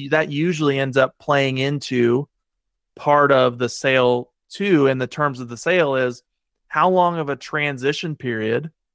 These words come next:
is really going to be necessary for that client base that you've built up and that reputation that you've built up to really pass this firm off so that it gives value to the next owner.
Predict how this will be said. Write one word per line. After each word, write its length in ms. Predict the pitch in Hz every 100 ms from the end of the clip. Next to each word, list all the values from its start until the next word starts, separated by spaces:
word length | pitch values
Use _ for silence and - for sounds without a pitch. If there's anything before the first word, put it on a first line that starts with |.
| _ _ _
is 220 | 143 127 127
really 460 | 131 151 160 160
going 320 | 143 147 147
to 60 | 139
be 120 | 135
necessary 880 | 123 139 160 147 - 117 107 117 147 _ _ _ _ -
for 100 | 135
that 240 | 123 -
client 380 | 143 147 156 143
base 240 | 139 131
that 180 | 131 -
you've 160 | 131 120
built 240 | 131 123
up 160 | 127 135
and 120 | 127
that 160 | 123
reputation 720 | 131 127 123 - 151 170 - 131
that 100 | 127
you've 220 | 127 117
built 260 | 131 117 123
up 280 | 117 - _ _ _ _ _ _ _ -
to 100 | 139
really 380 | 139 175 185 175
pass 420 | - 143 151 -
this 240 | 143 127
firm 360 | - 156 160 151
off 280 | 131 127 123
so 140 | -
that 160 | 127 127
it 180 | 123 -
gives 280 | 135 127
value 580 | 120 127 135 156 151 139
to 140 | - 131
the 100 | 127
next 300 | 127 - 127
owner. 340 | 147 120 -